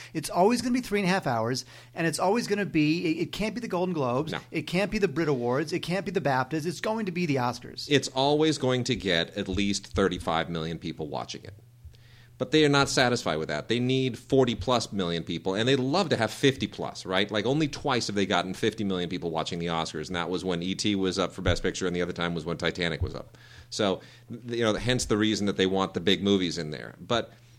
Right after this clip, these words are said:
Speaker 2: how, the question is, thirty-five million people are already locked in. So how are you going to get the other five to ten million people to watch?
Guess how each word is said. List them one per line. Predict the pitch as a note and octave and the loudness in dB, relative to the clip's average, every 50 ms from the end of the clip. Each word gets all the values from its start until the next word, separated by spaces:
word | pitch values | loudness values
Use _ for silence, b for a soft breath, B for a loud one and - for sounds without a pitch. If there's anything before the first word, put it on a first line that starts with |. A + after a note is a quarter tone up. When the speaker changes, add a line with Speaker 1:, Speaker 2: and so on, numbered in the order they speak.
| b b b _ - | b b b _ -14
Speaker 2:
how, | - - - F3 G3 | -10 -4 0 0 0
the | F3 C3+ C3 C#3 | 0 0 -2 -2
question | - D3+ D#3+ D#3+ - - C#3 A2 | 2 2 2 2 2 0 0 0
is, | G2 F2 E2+ E2+ E2+ - - b b b b b b b - - - - | 2 2 2 2 0 -2 -6 b b b b b b b -20 -20 -6 0
thirty-five | E3+ F#3 F#3+ F3 - D#3 C#3+ B2+ | 4 4 4 4 4 4 2 4
million | B2+ B2 A#2+ A2+ - | 2 2 2 2 2
people | A2 G2+ G2 G#2 G2 G2 F#2+ - - - - | 0 0 2 2 0 0 0 -4 -14 -16 -4
are | - G2 G2+ - | -2 -2 2 4
already | A2+ A2+ A2 G2+ G2 | 4 6 6 6 4
locked | F#2+ F2+ F2 F2 E2+ - - | 4 4 4 4 2 0 -4
in. | E2+ C#2+ - - - - b b b b | -6 -6 -6 -8 -14 -20 b b b b
So | - - C3 | -6 -4 -4
how | - - F#3 A3 | 0 2 4 6
are | A#3 | 6
you | G#3+ G3 F#3+ D3+ | 6 4 4 4
going | D3+ D3 C#3 C3 | 4 4 4 4
to | A2 | 2
get | G2+ A2+ G#2+ - | 2 2 2 2
the | A#2+ A2+ F#2+ | -2 -2 0
other | G2+ G2 G2+ G2 F#2+ | 0 2 2 0 -2
five | - - - G#2 G2+ G2+ - | -2 -2 0 0 0 0 -2
to | - - | -4 -8
ten | - G#2+ G2+ G2 G2 | -4 -2 -2 0 0
million | F#2+ F#2 F2+ F2 E2 | 0 0 -2 -2 -4
people | F2+ E2 - E2 | -6 -6 -6 -6
to | E2+ | -6
watch? | D#2+ D2 B1 - - - - - - | -6 -6 -6 -8 -10 -14 -18 -18 -18